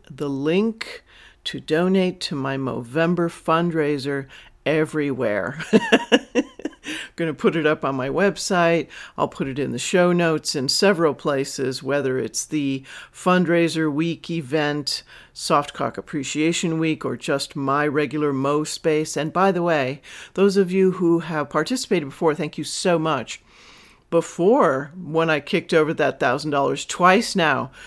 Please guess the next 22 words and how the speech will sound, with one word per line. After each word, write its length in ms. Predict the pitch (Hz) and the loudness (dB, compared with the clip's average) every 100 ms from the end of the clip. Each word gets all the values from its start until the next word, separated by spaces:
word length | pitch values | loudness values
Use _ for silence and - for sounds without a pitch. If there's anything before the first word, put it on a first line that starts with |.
| - - | -20 -6
I 100 | 147 | -4
have 240 | 180 151 - | -2 -4 -2
taken 380 | 156 160 156 | -2 -2 -4
pictures 580 | 139 220 208 - 220 226 | -4 -2 -2 -2 -4 -4
of 300 | - 165 160 | -4 -4 -2
my 160 | 175 175 | -2 -2
breasts 720 | 175 151 135 - - - - 233 | -2 -4 -4 -4 -6 -4 -2 0
<laughs> 80 | - - - - - - - - - - - | 0 -2 0 -2 -2 -12 -12 -14 -14 -12 -10
and 180 | 131 | -10
put 320 | - 180 185 - | -2 0 0 0
them 200 | 185 180 | 0 2
online, 720 | 127 170 175 165 156 143 135 | 2 2 2 2 0 -2 -4
and 180 | 147 151 | -2 2
that 200 | 175 190 | 4 2
is 160 | - | -2
what 160 | 160 - | -6 -4
kicked 280 | - 202 - | -6 -4 0
me 160 | 160 | 2
over 180 | 156 147 | 2 0
the 120 | 170 | -4
thousand 440 | 175 156 147 156 147 | 0 2 2 0 -2
dollars. 340 | 151 160 139 | -2 -2 -4